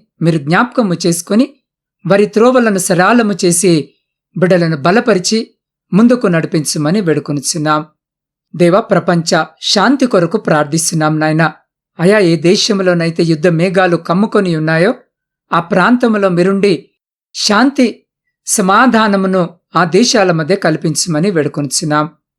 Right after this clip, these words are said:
దేవా, ఈ రాత్రి శాంతి సమాధానాలు లేని కుటుంబాల కొరకు ప్రార్థిస్తున్నాం. విచ్ఛిన్నమైన కుటుంబాల కొరకు ప్రార్థిస్తున్నాం. అయ్యా, ఈ రాత్రి బిడ్డలతో మీరు మాట్లాడి,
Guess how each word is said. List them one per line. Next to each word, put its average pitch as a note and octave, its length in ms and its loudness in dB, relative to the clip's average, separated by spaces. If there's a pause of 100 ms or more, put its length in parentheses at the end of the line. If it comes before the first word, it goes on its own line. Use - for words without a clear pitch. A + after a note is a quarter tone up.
దేవా, E3+ 300 2 (640)
ఈ E3+ 80 0
రాత్రి G3 580 0 (100)
శాంతి B3 460 0
సమాధానాలు F3+ 760 0
లేని E3 180 0
కుటుంబాల E3 480 -2
కొరకు D#3 280 -6
ప్రార్థిస్తున్నాం. D3+ 800 -2 (600)
విచ్ఛిన్నమైన G3+ 580 2
కుటుంబాల E3+ 480 -2
కొరకు D#3+ 260 -6
ప్రార్థిస్తున్నాం. D#3 760 -2 (520)
అయ్యా, F#3+ 160 4
ఈ F#3+ 60 2
రాత్రి F3 500 0 (440)
బిడ్డలతో F3 420 0
మీరు E3+ 180 0
మాట్లాడి, F#3 640 0